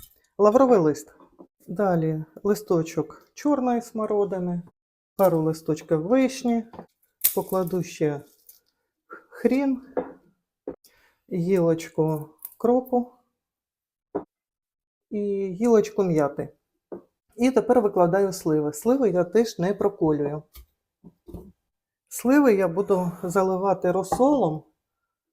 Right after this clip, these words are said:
е, з цукром. На один літр води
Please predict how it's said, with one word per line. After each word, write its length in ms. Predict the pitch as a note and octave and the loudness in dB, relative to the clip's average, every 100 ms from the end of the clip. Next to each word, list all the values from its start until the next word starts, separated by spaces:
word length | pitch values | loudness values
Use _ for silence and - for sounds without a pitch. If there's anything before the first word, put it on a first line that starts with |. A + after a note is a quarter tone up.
| _ _ F3+ | _ _ -6
е, 180 | F3 E3+ | -4 -4
з 120 | E3+ | -4
цукром. 560 | - A#3 - D3 C#3+ - _ _ _ _ _ _ _ | 0 0 -2 -6 -8 -16 _ _ _ _ _ _ _
На 320 | G3 G3+ G3 F#3+ | 2 2 2 0
один 420 | G3+ G3 A#3+ G3+ | 0 4 4 4
літр 640 | F#3 G3+ G3+ F3+ D#3+ _ | 2 0 0 -6 -8 _
води 580 | F3+ F#3 G3 A3 D4 D#4+ | -4 -2 0 0 0 -2